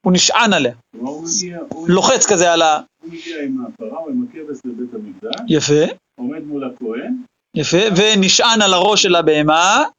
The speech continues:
Speaker 2: כן.
Speaker 1: ומתוודה.
Speaker 2: אז מה, מה הבעיה לעשות את זה ביום טוב? מה
Speaker 1: אז זה משתמש בבעלי חיים.
Speaker 2: זה שהוא סוד-
Speaker 1: זה שהוא נשען עליו,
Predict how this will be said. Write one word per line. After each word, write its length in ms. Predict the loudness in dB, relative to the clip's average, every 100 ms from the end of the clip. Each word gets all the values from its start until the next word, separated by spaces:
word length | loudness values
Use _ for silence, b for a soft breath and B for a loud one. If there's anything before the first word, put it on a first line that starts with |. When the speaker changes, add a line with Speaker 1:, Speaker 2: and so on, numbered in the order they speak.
| _
Speaker 2:
כן. 80 | -14 -12 -12 -2 2 2
Speaker 1:
ומתוודה. 400 | 2 2 2 0 -2 -10 _ _ _ _ -18
Speaker 2:
אז 140 | -10
מה, 1080 | -8 -6 -6 -4 -6 -8 -12 -14 -12 -8 -8
מה 200 | -4 -4
הבעיה 240 | -2 -4
לעשות 360 | -4 -6 -8 -10
את 40 |
זה 60 | -10 -10
ביום 240 | -10 -12 -14
טוב? 100 | -14 -14 -12
מה 420 | -10 -10 -10 -10 -2
Speaker 1:
אז 140 | 0 2
זה 80 |
משתמש 520 | 0 2 2 2 2 2
בבעלי 320 | 2 2 2
חיים. 240 | 0 -2 -4 _ _ _ _ _ _ _ -18
Speaker 2:
זה 100 | -14
שהוא 140 | -12
סוד- 260 | -10 -8 -8 -8 -12 -12 -14 -14 -20 _
Speaker 1:
זה 120 | -2 0
שהוא 160 | 2
נשען 360 | 2 2 2 2
עליו, 200 | 2 0